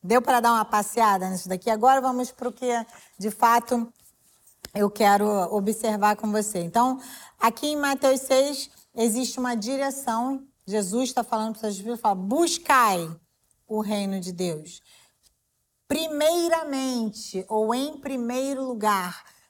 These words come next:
buscai o reino de Deus. E todas essas coisas vos serão acrescentadas. Seu reino e a sua justiça. Então, tam-, tem duas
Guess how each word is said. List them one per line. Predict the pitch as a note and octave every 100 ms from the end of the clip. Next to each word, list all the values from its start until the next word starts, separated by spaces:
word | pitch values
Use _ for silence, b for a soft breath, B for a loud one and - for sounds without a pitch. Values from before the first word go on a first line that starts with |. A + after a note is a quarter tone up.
| -
buscai | G3 A#3 - - B3+ A#3 G#3 G#3
o | G#3+
reino | G#3+ A3 G#3+
de | G3 G3+
Deus. | F#3 F3 E3 B B B -
E | A#3+
todas | B3+ _ D4+ D4+ D#4+ D#4 D4+ C4+
essas | B3 A#3 A#3+ G#3+ -
coisas | A3 A3 A3+ A3
vos | G3+ G#3 A3+
serão | A3+ G#3+ G3 G3+
acrescentadas. | G#3 G3+ G3+ G3+ G#3+ G3+ E3 E3
Seu | - G3+
reino | F#3+ A3 B3 C4 C4+ C4+ B _
e | G#3
a | G#3+
sua | G#3+ A3
justiça. | G#3 A3 A3 - A#3 F#3+ - D#3+ B B B _
Então, | B3 B3+
tam-, | C4+ C4+
tem | B3+ C4 B3+ A3+
duas | D4 E4+ F4 -